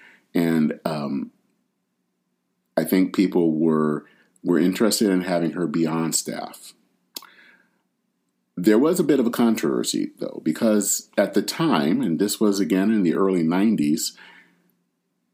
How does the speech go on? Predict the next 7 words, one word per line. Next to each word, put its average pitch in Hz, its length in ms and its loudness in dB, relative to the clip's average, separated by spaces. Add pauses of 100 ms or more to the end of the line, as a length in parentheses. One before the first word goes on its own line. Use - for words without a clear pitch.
(220)
she - 280 2
was 196 240 2
someone 143 400 2
that 95 440 0
was 98 180 0
very 117 280 2
much - 560 -2